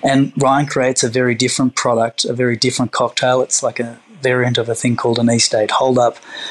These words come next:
um, with that, um, with that same vodka.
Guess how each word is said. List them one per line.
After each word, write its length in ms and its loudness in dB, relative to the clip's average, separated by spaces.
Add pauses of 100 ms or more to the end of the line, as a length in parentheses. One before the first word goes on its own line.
(300)
um, 380 2
with 200 0
that, 680 -2 (200)
um, 480 2 (160)
with 180 0
that 120 2
same 300 2
vodka. 500 0